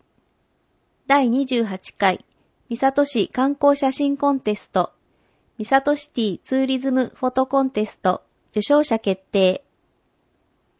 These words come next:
九、三郷でいちご。十、三月の無料相談。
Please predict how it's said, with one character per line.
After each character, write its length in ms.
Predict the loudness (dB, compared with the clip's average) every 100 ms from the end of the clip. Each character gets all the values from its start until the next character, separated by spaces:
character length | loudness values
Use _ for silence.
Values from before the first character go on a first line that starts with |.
| _
九、 300 | -2 0 -2 _ _ _ _ _ _ _ _
三 260 | -6 -2 0
郷 160 | 2 4
で 260 | 2 0 _
い 100 | -14
ち 180 | -8 2
ご。 260 | 4 4 0 _ _ _ _ _ _ _ _ _ _ _
十、 320 | 0 0 0 _ _ _ _ _ _ _
三 280 | _ 2 2
月 280 | 0 0 -2
の 120 | -2
無 120 | 0
料 240 | 2 2 2
相 260 | 0 0
談。 260 | 0 -4